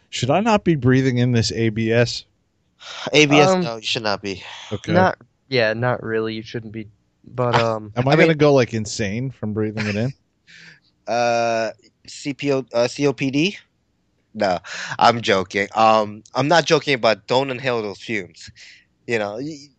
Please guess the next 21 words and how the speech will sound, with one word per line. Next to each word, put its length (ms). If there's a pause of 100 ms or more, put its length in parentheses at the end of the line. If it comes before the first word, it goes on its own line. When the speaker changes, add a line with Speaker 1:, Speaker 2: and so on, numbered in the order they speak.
(160)
Speaker 1:
I 80
mean, 100
Speaker 2:
don't 120
Speaker 1:
I'm 40
not 200
standing 500
over 300
it. 120 (300)
Speaker 2:
Yeah, 240
don't 180
stand 280
Speaker 3:
No, 40
Speaker 2:
over 100
Speaker 3:
yeah. 200
Speaker 2:
it 140
with 120
your 100
nose 520
and 180
be, 60
like, 360